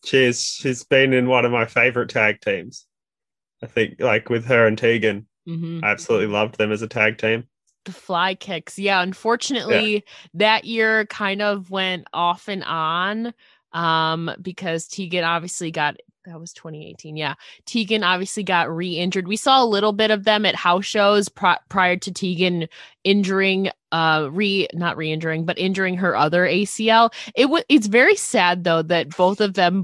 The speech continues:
Speaker 2: both tore their A C Ls in the same
Speaker 1: Yeah.
Speaker 2: year. But, I mean, it's also kind of like, it, I mean, they're, they're a tag team. So, I mean, at least it was at the same time.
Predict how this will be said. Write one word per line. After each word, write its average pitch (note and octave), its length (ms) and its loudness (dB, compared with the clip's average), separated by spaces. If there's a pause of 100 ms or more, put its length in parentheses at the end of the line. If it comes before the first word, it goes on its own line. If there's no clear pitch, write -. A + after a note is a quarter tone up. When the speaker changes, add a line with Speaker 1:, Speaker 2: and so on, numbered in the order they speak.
Speaker 2:
both D#3+ 300 0
tore F3 240 -2
their F3 160 -2
A E3 180 0
C F3+ 280 -6
Ls D#3+ 340 0
in E3+ 160 -4
the F3+ 40 -4
same E3 280 -4
Speaker 1:
Yeah. B2+ 360 4
Speaker 2:
year. F3+ 520 0 (340)
But, A3+ 100 2
I A3 120 4
mean, A3+ 200 2
it's A3 240 0
also A#3+ 440 2
kind A3+ 320 0
of G3+ 160 -6
like, F3+ 420 -2 (220)
it, G3+ 200 0 (300)
I G#3 60 -8
mean, F#3+ 380 -2
they're, G#3+ 240 2
they're F#3+ 300 -2
a F#3 40 -2
tag F3 360 0
team. F3 380 2
So, F3+ 240 4
I F3 160 4
mean, F#3 240 2
at D#3+ 140 0
least G3+ 240 0
it A#3+ 40 4
was A#3+ 140 4
at F3+ 180 2
the F3 100 -4
same D#3+ 360 -2
time. F3+ 600 -2